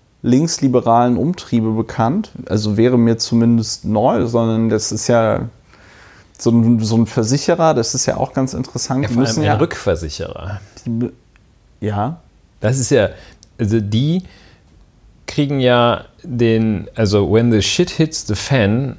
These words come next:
Speaker 2: ähm, wenn's richtig rund geht, kriegen die das ja nochmal doppelt zurück. Was heißt, äh, zurück? Die kriegen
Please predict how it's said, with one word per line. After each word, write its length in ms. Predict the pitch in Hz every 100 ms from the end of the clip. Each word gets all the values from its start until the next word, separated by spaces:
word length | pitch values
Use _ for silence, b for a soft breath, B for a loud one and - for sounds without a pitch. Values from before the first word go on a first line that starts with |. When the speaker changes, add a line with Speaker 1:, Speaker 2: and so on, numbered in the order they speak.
| 277
Speaker 2:
ähm, 400 | 107 98 104 - -
wenn's 280 | 110 104 104
richtig 360 | 143 185 - -
rund 260 | 90 82
geht, 440 | - 95 139 160 -
kriegen 240 | - 120
die 80 | 117
das 180 | 113 107
ja 100 | 110
nochmal 520 | 107 117 113 104 - - - -
doppelt 720 | - 104 127 - 87 76 - - -
zurück. 460 | - - 76 69 - b b b b -
Was 160 | - 92
heißt, 340 | 104 92 -
äh, 140 | - -
zurück? 360 | - 110 110 -
Die 80 |
kriegen 500 | 92 - 117 113 110